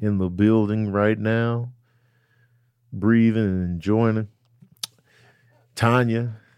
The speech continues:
Tamara, William Taylor, Miss Miles, C-Dub, seven one six, Nana P, David Red, Sherry Tucker, Tony Ant, Simone L, Crystal Carradine, Crystal.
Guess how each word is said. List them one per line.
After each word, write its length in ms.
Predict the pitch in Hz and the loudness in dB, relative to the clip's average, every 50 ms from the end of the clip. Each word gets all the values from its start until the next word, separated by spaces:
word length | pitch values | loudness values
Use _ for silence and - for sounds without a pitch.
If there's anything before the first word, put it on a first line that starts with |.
| _ _ - | _ _ -8
Tamara, 580 | - 95 85 92 107 123 123 120 117 117 113 | -6 -4 0 2 4 6 6 6 4 4 2
William 440 | 107 98 117 127 135 127 123 120 110 | 4 6 8 8 8 8 6 2 0
Taylor, 540 | - - 113 117 123 120 117 120 123 117 - _ _ _ _ _ _ _ _ _ _ _ _ _ _ _ _ _ _ _ _ _ _ _ _ _ _ _ _ _ _ _ _ _ _ _ _ _ - | 0 2 4 4 4 4 2 0 -4 -8 -12 _ _ _ _ _ _ _ _ _ _ _ _ _ _ _ _ _ _ _ _ _ _ _ _ _ _ _ _ _ _ _ _ _ _ _ _ _ -2
Miss 200 | 95 101 - - | -2 -2 0 2
Miles, 800 | 107 107 113 117 117 117 117 113 117 117 - _ - - - _ | 2 4 4 4 4 2 2 0 -2 -6 -10 _ -20 -20 -20 _
C-Dub, 680 | - - - - 127 123 120 110 117 120 123 127 123 107 | -14 -2 2 4 6 6 6 6 6 6 6 6 4 2
seven 360 | - - - 120 113 113 110 | -2 -2 0 0 0 0 0
one 160 | 110 113 113 107 | 0 0 -2 0
six, 280 | - - 123 - - | 0 0 0 0 0
Nana 280 | 101 107 117 120 113 101 | 0 0 0 2 0 -2
P, 400 | - - 123 123 123 123 123 123 - _ _ _ _ _ _ _ _ _ _ _ _ - - | -4 -2 -2 -2 -2 -2 -6 -10 -14 _ _ _ _ _ _ _ _ _ _ _ _ -4 0
David 260 | 101 113 110 110 101 | 2 2 2 2 2
Red, 440 | 87 107 117 120 123 127 127 123 120 | 2 4 4 6 4 4 2 -2 -4
Sherry 380 | - - 120 120 120 117 113 | -2 2 2 4 4 4 2
Tucker, 600 | 110 - - - 120 - - 117 117 120 127 131 - _ _ _ _ _ _ _ _ _ _ _ _ _ _ _ _ | 0 -2 -2 -2 -2 -2 -2 -6 -6 -6 -8 -14 -18 _ _ _ _ _ _ _ _ _ _ _ _ _ _ _ _
Tony 420 | - - - 139 143 139 135 131 131 | -4 2 4 6 6 6 4 2 2
Ant, 400 | 127 131 139 143 143 127 - - | 2 2 2 2 0 -2 -6 -10
Simone 420 | - - 113 117 131 139 139 131 | -10 -8 -4 -2 -2 0 0 0
L, 300 | 127 139 147 143 143 147 | 2 2 4 4 2 0
Crystal 380 | 143 - - 151 139 - 139 110 | -2 -4 -6 -8 -6 -6 -8 -8
Carradine, 680 | - - 123 139 151 151 143 135 139 147 151 151 139 - - - _ _ - | -6 -2 0 2 2 2 2 0 -2 -4 -4 -4 -6 -8 -14 -20 _ _ -6
Crystal. 1120 | - 175 123 120 120 117 110 107 - - - - - - - - - - - - - | -6 -4 -2 -2 -2 -2 -4 -6 -10 -16 -20 -20 -20 -20 -20 -20 -20 -20 -20 -20 -20